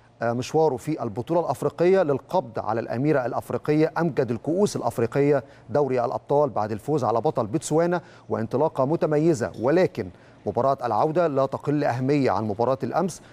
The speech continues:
والفوز بها يعتبر استكمالا للنتائج الإيجابية، والفوز الذي تحقق بالأمس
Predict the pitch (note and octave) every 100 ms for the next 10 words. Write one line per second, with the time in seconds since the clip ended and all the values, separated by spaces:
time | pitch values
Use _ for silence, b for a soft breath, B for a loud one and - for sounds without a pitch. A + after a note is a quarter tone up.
0 | B A2 A2 - E3 B2+ G#2+ E3 F3+ F#3+
1 | D3+ A#2 - D#3 E3+ - - - - C#3
2 | F3+ F3 B2 A#2+ A#2+ D#3 D3+ B2+ B2+ A#2
3 | A#2+ E3+ F3+ F3 B B A#2 A#2 D#3 E3+
4 | A#2 C3 C3+ C#3+ - - D#3 C3 C3 -
5 | C#3 G2+